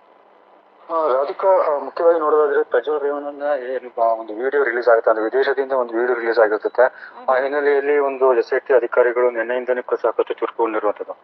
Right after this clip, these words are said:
ಇಲ್ಲೂ ಕಳೆದ ಒಂದು ತಿಂಗಳಿಂದ ನಾಪತ್ತೆ ಆಗಿದಂತ ಪ್ರಜ್ವಲ್ ರೇವಣ್ಣ ನೀಡಿರುವಂತ ಒಂದೊಂದು ಹತ್ತು ಸ್ಟೇಟ್ಮೆಂಟ್ಗಳನ್ನೆಲ್ಲ, ಆ ವಿಡಿಯೋದಲ್ಲಿ ಏನ್ ರೆಕಾರ್ಡ್ ಆಗಿರೋ ಸ್ಟೇಟ್ಮೆಂಟ್ಗಳನ್ನೆಲ್ಲ ನೋಡಿದ ಸಂದರ್ಭದಲ್ಲಿ ಅದೇ ದಿನ, ಅಂದ್ರೆ ನಿನ್ನೆ ದಿನ ಕೂಡ, ಆ, ಇದಕ್ಕೆ ಸಂಬಂಧಪಟ್ಟ ಹಾಗೆ ಪೆನ್ ಡ್ರೈವ್ ಲೀಕ್ ಮಾಡಿದಂತ ವ್ಯಕ್ತಿಗಳು,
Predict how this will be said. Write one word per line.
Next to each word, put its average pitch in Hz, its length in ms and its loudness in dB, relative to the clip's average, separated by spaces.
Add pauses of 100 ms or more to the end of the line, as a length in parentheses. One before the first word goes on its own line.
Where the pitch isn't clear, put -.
(320)
ಇಲ್ಲೂ 160 200 -10
ಕಳೆದ 147 300 -2
ಒಂದು 156 300 -6
ತಿಂಗಳಿಂದ 147 420 -12
ನಾಪತ್ತೆ 135 440 -6
ಆಗಿದಂತ 127 320 -4
ಪ್ರಜ್ವಲ್ 123 400 -6
ರೇವಣ್ಣ 120 280 -6
ನೀಡಿರುವಂತ 123 680 -6
ಒಂದೊಂದು 120 340 -4
ಹತ್ತು - 160 -8
ಸ್ಟೇಟ್ಮೆಂಟ್ಗಳನ್ನೆಲ್ಲ, 117 760 -8 (420)
ಆ 117 40 0
ವಿಡಿಯೋದಲ್ಲಿ 123 420 -2
ಏನ್ 117 140 -8
ರೆಕಾರ್ಡ್ 113 280 -2
ಆಗಿರೋ 113 140 -2
ಸ್ಟೇಟ್ಮೆಂಟ್ಗಳನ್ನೆಲ್ಲ 113 720 -4
ನೋಡಿದ 107 220 -4
ಸಂದರ್ಭದಲ್ಲಿ 107 540 -10 (400)
ಅದೇ 135 180 -4
ದಿನ, 135 200 -6
ಅಂದ್ರೆ 117 200 -4
ನಿನ್ನೆ 120 240 -8
ದಿನ 139 140 -10
ಕೂಡ, 139 180 -4
ಆ, 123 680 -2
ಇದಕ್ಕೆ 123 200 -6
ಸಂಬಂಧಪಟ್ಟ - 440 -6
ಹಾಗೆ 120 140 -4
ಪೆನ್ 117 160 -8
ಡ್ರೈವ್ 123 240 -6
ಲೀಕ್ 117 180 -10
ಮಾಡಿದಂತ 117 340 -6
ವ್ಯಕ್ತಿಗಳು, 117 500 -4